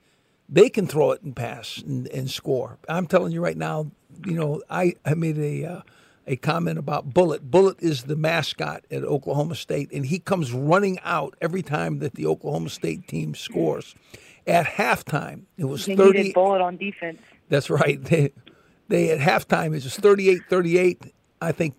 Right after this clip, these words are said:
Speaker 1: they had to give, uh, Bullet some I Vs because he was, he was being brought out,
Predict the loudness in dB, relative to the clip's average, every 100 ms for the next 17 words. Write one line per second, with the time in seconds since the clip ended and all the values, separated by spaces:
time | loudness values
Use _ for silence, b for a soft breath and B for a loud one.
0 | -8 -6 -4 -4 -4 -4 -4 -4 -6 -8
1 | -8 -6 -6 -6 -8 -8 -6 -6 -6 -6
2 | -6 -8 -12 -12 -12 -8 -8 -8 -8 -6
3 | -6 -8 -12 -12 -8 -6 -8 -8 -6 -6
4 | -4 -4 -2 -4